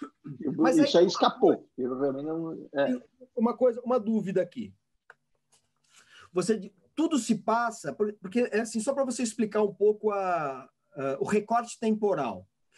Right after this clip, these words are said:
Speaker 2: Aham.
Speaker 1: Tudo se passa, é, no momento de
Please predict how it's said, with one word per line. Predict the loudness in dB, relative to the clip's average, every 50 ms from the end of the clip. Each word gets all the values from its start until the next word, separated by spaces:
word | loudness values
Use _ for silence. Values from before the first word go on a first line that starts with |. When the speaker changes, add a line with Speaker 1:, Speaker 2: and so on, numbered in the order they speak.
| _ _ -20 _ -20 -20 _ _ _ -8 -6
Speaker 2:
Aham. | -6 -2
Speaker 1:
Tudo | 0 0 0 0 -2 -4
se | _ _ _ _
passa, | -6 -4 -2 -2 -4 -6 -8 -6 -6 -6 -6 -8 -14 -18 _ _ _ _ _ _ _ _ _ _ _ _ _ _ _ _ _ -2
é, | 0 2 2 2 0 -2 -8 -12 _ _ _ _ _ _ _ _ _ _ _ _ _ _ _ _ _ _ _ _
no | -2 0 0 2
momento | 2 2 0 0 -2 -2 -4
de | -6